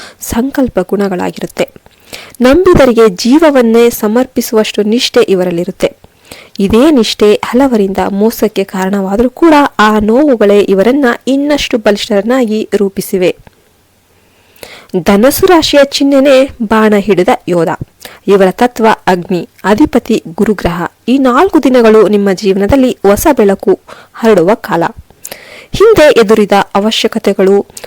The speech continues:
ಮತ್ತು ತೊಂದರೆಗಳು ಕಡಿಮೆ ಆಗುತ್ತೆ. ನಿಮ್ಮ ಹಿಂದಿರುಗಿರುವ ಮತ್ತೆ ಭಾಗ್ಯದ ಒಂದು ಬಾಗಿಲು ತಟ್ಟುವ ಸಾಧ್ಯತೆ ಹೆಚ್ಚಾಗಿರುತ್ತೆ.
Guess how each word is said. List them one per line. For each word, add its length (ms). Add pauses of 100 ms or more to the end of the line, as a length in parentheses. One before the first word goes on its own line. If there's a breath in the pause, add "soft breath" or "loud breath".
(160 loud breath)
ಮತ್ತು 280
ತೊಂದರೆಗಳು 560
ಕಡಿಮೆ 260
ಆಗುತ್ತೆ. 460
ನಿಮ್ಮ 220
ಹಿಂದಿರುಗಿರುವ 760 (200)
ಮತ್ತೆ 340
ಭಾಗ್ಯದ 600
ಒಂದು 320
ಬಾಗಿಲು 540
ತಟ್ಟುವ 520
ಸಾಧ್ಯತೆ 460
ಹೆಚ್ಚಾಗಿರುತ್ತೆ. 840